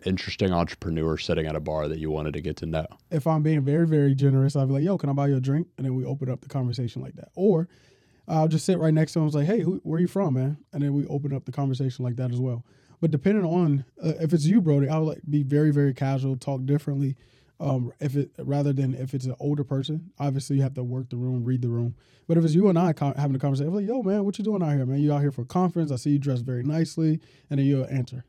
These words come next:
Speaker 1: Now, in addition to this star framework that you should be using for your conversations, he shared some general tips that most entrepreneurs aren't taking advantage of or are doing horribly wrong.
Speaker 2: So I'm big on relationships. I'm big on emotional intelligence.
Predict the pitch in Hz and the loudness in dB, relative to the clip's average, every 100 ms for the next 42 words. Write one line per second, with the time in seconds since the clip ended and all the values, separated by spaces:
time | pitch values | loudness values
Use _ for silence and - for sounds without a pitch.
0 | _ 98 101 101 101 95 107 110 123 120 | _ 2 4 4 4 6 4 4 4 6
1 | 104 85 - 92 87 82 87 80 85 82 | 4 2 -2 2 2 2 0 0 2 0
2 | - 85 85 - 85 82 85 85 87 82 | 0 -2 -2 -4 -2 0 2 2 0 -2
3 | 87 80 76 80 80 78 - 80 87 107 | 0 0 2 0 0 -2 0 0 2 2
4 | 104 101 - - - 101 - 113 117 - | 2 -2 -12 -20 -2 0 4 2 4 2
5 | 98 85 - 98 110 113 110 98 - 95 | 4 2 2 4 4 4 2 0 0 2
6 | 98 - - - - 87 80 80 98 101 | 2 0 -8 -6 2 4 4 0 0 2
7 | 113 101 95 - 92 92 87 87 90 87 | 4 2 0 0 2 2 2 0 -2 -2
8 | 87 87 80 76 78 82 87 101 101 95 | -2 -2 -4 0 0 0 2 2 2 -2
9 | - - _ 98 92 85 92 82 - - | -10 -20 _ 2 2 4 2 2 0 2
10 | 87 80 80 78 78 85 104 107 - 185 | 2 4 2 2 0 -2 -8 -14 -4 -2
11 | 196 214 208 185 151 143 139 147 139 139 | 6 6 8 6 4 2 2 0 0 2
12 | 156 151 143 127 123 139 139 139 135 131 | 2 2 2 2 2 0 0 0 0 0
13 | - 135 113 160 147 127 127 - | -4 -8 -4 2 2 2 -2 -4